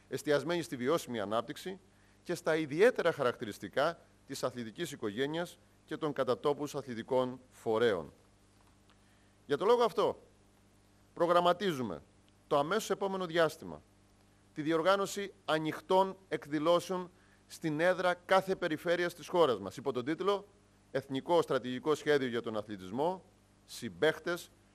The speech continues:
στο μέλλον του αθλητισμού". Οι εκδηλώσεις αυτές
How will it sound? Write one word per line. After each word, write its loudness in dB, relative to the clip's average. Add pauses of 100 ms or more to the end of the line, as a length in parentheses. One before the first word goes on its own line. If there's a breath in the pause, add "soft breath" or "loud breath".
στο -2
μέλλον 2
του -2
αθλητισμού". -4 (1300 soft breath)
Οι -4
εκδηλώσεις -2
αυτές -4